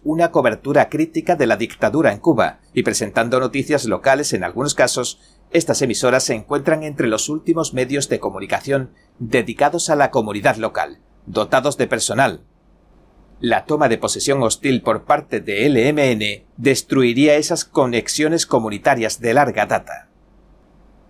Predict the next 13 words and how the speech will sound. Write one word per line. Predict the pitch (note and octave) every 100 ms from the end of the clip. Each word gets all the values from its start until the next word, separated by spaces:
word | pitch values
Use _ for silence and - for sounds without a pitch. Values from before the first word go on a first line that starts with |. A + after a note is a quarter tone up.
| _
La | - G2+ -
carta | C#3 C#3+ D3
también | G#2+ G#2 C3
alega | F#2+ A#2+ D#3+
que | E3
los | G#2+ -
demócratas, | G2 A#2 C3+ C#3+ C3+
viendo | A#2 D#3 E3 G#2
que | F#2+
pierden | A#2+ C#3+ A2+
los | D#2 -
votos | G2+ G#2 -
hispanos | D3 A#2+ G#2+ A2 -